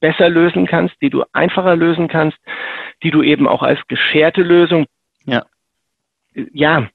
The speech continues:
Speaker 1: mit weniger Aufwand lösen kannst."
Speaker 2: Mhm.
Speaker 1: Und jetzt kommt der Punkt, was ich aber immer wahnsinnig stark fand, ähm, an eurem, unserem Ansatz. Also da
Speaker 2: Mhm.
Speaker 1: muss man wirklich sagen, dass wir eben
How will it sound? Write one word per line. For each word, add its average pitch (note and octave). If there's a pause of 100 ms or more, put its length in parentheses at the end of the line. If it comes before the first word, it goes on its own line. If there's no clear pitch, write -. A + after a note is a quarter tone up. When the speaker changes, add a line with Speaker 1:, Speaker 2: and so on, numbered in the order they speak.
(160)
Speaker 1:
mit C#3
weniger D#3
Aufwand G3+
lösen A3
kannst." G#3+
Speaker 2:
Mhm. - (260)
Speaker 1:
Und D3+
jetzt D3
kommt D3+
der C#3
Punkt, A3 (500)
was -
ich F#3
aber F3 (100)
immer F#3+ (140)
wahnsinnig E3+
stark D3+
fand, C#3+
ähm, C3+ (600)
an C3 (720)
eurem, F#3
unserem F#3+
Ansatz. F#3+
Also C#3
da D3
Speaker 2:
Mhm. D3+
Speaker 1:
muss D3+
man C#3
wirklich D3+
sagen, C#3 (460)
dass C3
wir C3+
eben C3+